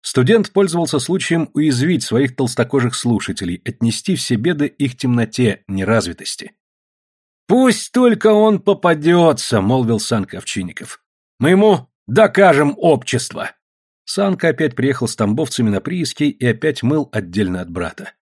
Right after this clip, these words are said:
«Вот наш Котяй, к примеру», — сказал он. «Разве ему не жилось на старом месте?»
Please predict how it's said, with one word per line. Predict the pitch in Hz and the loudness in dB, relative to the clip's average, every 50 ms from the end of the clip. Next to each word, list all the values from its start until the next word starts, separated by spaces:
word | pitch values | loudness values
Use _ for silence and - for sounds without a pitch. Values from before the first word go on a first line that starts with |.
| _ _ _ _ _ _ _ | _ _ _ _ _ _ _
«Вот | - 196 214 214 - | 0 0 2 2 2
наш | 226 190 - - | 2 2 2 2
Котяй, | - 160 139 - 185 131 104 | 0 0 0 2 0 0 0
к | - - | -2 -4
примеру», — | - 175 160 147 117 98 87 | -4 -2 0 0 -2 -2 -4
сказал | - - - 104 85 98 95 - | -6 -6 -4 -4 -2 -4 -4 -6
он. | - - - _ _ _ _ _ _ _ - | -8 -14 -16 _ _ _ _ _ _ _ -2
«Разве | 135 190 220 202 170 220 | 2 2 4 4 4 4
ему | 220 202 214 | 2 2 2
не | 214 220 208 | 2 2 2
жилось | - 240 254 277 262 202 - 131 | 2 2 4 4 4 2 2 0
на | 147 147 | -2 -2
старом | - - 165 139 139 156 | 0 0 2 2 2 2
месте?» | 160 151 127 - - - - - | 2 2 2 0 -2 -6 -12 -14